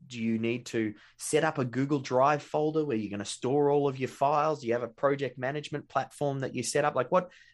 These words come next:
what happens for that onboarding phase? Then we get to the delivery, which is the doing of the work. Now, this is where a lot of business owners oftentimes, they all get caught up because they think of, "Oh, it's so complex and it's so varied and it changes for every single client."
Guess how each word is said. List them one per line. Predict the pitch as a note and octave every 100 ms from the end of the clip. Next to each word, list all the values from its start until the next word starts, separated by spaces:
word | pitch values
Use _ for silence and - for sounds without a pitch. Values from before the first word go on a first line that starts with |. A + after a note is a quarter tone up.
| _
what | D3 C#3+ D#3+
happens | - C#3 C#3+ B2+
for | B2+
that | A#2+ -
onboarding | A#2 B2 A#2+ B2 A#2
phase? | - G#2 F#2+ F#2+ -
Then | E3
we | D#3+
get | D3 -
to | - B2+
the | G#2+
delivery, | A2 A#2 C3+ D#3 A#2+ C3+ G3+ _ - - -
which | C3
is | C3+
the | C#3+
doing | B2+ D3 C#3+ C#3
of | B2
the | A2
work. | G2+ G2 F#2 -
Now, | C#3 B2 - - - -
this | G3+
is | G3
where | F3
a | D3+
lot | C#3
of | B2+
business | A#2+ B2 A2
owners | A#2 A2+ A2+
oftentimes, | G#2 A#2+ A#2 A2+ A2+ _ - -
they | A#2+ C3+
all | D#3
get | C#3 - -
caught | D3 B2
up | A2+ G#2+ A#2+
because | A#2 A2+
they | A2+
think | B2+ C3+
of, | B2+ A#2 - -
"Oh, | E3+ D#3
it's | C#3
so | - F3 D#3
complex | D#3 C3+ - E3 D#3 -
and | A#2+
it's | -
so | - E3+
varied | C3+ C#3 D#3 D3 A#2+ G#2+
and | G#2+
it | A2
changes | E3 E3+ D3+ C3
for | C3
every | D3 D3+
single | - C#3+ B2+
client." | A2+ D3+ D3+ C3